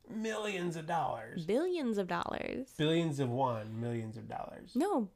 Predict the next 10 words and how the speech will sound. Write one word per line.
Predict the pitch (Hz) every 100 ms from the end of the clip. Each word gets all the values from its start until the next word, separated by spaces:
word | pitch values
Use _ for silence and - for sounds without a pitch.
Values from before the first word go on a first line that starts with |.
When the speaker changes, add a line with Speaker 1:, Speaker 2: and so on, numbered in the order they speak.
| - 214
Speaker 2:
billions. | 277 381 190 196 - -
Speaker 1:
It | 220 180
said | 226 202
thirty-eight | 208 208 208 196
million. | 196 208 190 139 113 - _ _ _ _ _ _ _ _ -
Speaker 2:
No, | 440 359
it's | 233
billion. | 330 415 254 - 214
Speaker 1:
<laughs> |
I | 165